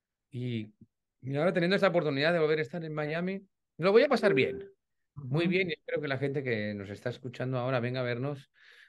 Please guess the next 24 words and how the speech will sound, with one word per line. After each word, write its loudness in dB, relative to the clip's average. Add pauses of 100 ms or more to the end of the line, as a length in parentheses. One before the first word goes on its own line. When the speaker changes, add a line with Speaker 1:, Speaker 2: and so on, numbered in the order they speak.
(260)
Speaker 1:
porque 2
va 4
a 2
ser 2
algo 0
bonito, -2
algo -2 (1040)
romántico, 6 (840)
mm, -6
diría 4
de 8
arte, 2
pero 0
eso -6
sería 2
decir 0
mucho, -8
¿no? -4
Pero 0 (680)
sí 0
artístico, 0
con 0
canciones -2
bonitas, -4